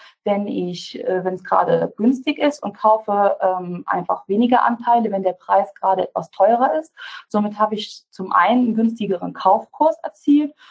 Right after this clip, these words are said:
und ich habe dieses Risiko, dass ich jetzt nicht genau einschätzen kann, ist es ein guter Zeitpunkt zum Investieren oder ein schlechter Zeitpunkt zum Investieren,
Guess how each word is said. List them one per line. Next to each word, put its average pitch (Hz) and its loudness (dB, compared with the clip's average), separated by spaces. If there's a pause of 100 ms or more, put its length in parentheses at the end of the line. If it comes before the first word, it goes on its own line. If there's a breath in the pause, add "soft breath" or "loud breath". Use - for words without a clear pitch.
(120)
und 262 6
ich 269 2
habe 240 0
dieses 220 0
Risiko, 254 0
dass 185 0
ich 185 -6
jetzt 214 -8
nicht 214 -4
genau 196 4
einschätzen 214 -2
kann, 196 -2
ist 185 -6
es 180 -16
ein 175 -8
guter 254 0
Zeitpunkt 240 0
zum 233 0
Investieren 220 -2
oder - 0
ein - -2
schlechter - 0
Zeitpunkt - -2
zum - -10
Investieren, 185 -2